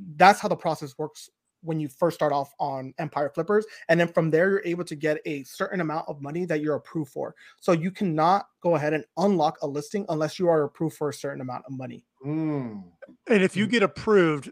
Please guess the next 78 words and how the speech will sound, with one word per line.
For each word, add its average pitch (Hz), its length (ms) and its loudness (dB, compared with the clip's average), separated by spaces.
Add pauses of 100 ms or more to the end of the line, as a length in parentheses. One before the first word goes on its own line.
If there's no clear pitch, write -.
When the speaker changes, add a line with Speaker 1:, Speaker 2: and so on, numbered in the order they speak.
Speaker 3:
does 151 220 -2
that 175 180 4
allow 165 300 0
you, 165 340 -2 (560)
are 190 100 -2
you 190 120 -2
just 254 180 -4
getting 220 180 -2
approved 170 560 -2
just 160 200 -4
to 196 160 -8
unlock 151 480 -2
listings, 269 440 -6
or 180 160 -2
do 151 140 -2
you 165 600 -4 (500)
have - 180 0
to 175 80 -8
get 185 80 4
approved, 170 640 0 (520)
like, 175 260 -2
in 196 140 -2
order, 175 220 0
like, 190 140 0
if 151 80 -4
you 170 60 0
find 208 220 6
a 160 40 4
listing, 170 280 4
you 156 40 0
have 170 80 2
to - 60 -16
get 170 80 4
approved 143 260 -2
first? 151 280 -2
Like, 151 100 -4
if 151 80 0
I 196 80 6
just 220 140 -4
wanna, 180 200 -2 (120)
if - 100 -2
I 185 60 8
wanna 208 140 4
look 170 120 4
at 151 80 4
all 170 140 6
the 156 60 0
listings, 143 480 -8 (300)
Speaker 1:
Mm-hmm. 156 160 -2
Speaker 3:
can 175 120 2
I 170 80 4
say, 160 200 0
"Hey, 170 140 2
I 170 120 -2
wanna 180 180 2
get 160 100 0
approved. 160 400 0
I 156 60 0
don't 165 120 -4
care 165 320 0
what 156 160 -2
I'm 160 60 -2
gonna 147 140 -6
buy 147 200 0
yet. 175 120 -2
I 196 40 0
don't 180 100 2
know 175 60 0
what 175 100 0
I'm 165 60 -2
gonna 151 120 -4
buy 147 180 0
yet. 165 220 0
I 190 60 -4
just 160 120 -10
wanna 135 120 -8
look 147 140 -8
around"? 143 320 -8